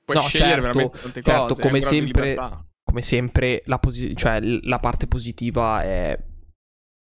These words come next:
Speaker 2: di maggiore importanza, cioè non di maggior-, di maggior impatto, perché sennò nessuno se ne andrebbe di casa, cioè nel senso. Ma infatti
Speaker 1: <laughs>
Speaker 2: molte persone poi non lo fanno, eh, ci sono alcune persone che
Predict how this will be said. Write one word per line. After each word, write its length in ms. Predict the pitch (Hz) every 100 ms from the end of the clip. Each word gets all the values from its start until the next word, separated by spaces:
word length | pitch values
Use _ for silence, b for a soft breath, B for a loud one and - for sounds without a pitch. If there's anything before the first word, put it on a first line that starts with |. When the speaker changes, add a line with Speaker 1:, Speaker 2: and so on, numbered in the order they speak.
| _ _ _
Speaker 2:
di 140 | 127
maggiore 360 | 117 117 - 123
importanza, 680 | 117 - 110 - 104 98 104
cioè 280 | - 123 101
non 120 | 135 131
di 100 | 127
maggior-, 320 | 127 127 123
di 120 | 131
maggior 300 | 131 127 135
impatto, 720 | 131 123 120 104 - - 101 - b b b -
perché 180 | -
sennò 180 | 117 120
nessuno 380 | 120 110 - 110
se 120 | -
ne 60 | 104
andrebbe 280 | 110 110 107
di 80 | 101
casa, 480 | - 95 87 90 127
cioè 160 | -
nel 100 | 98 -
senso. 580 | - 104 - - - - -
Ma 60 | 147
infatti 320 | 180 - 170
Speaker 1:
<laughs> 60 |
Speaker 2:
molte 240 | 135 151 -
persone 340 | - - 151
poi 120 | -
non 100 | 123
lo 80 | 113
fanno, 340 | 110 101 87 95
eh, 40 |
ci 120 | -
sono 180 | - 101
alcune 240 | - 101
persone 360 | - 127 - 120
che 120 | 127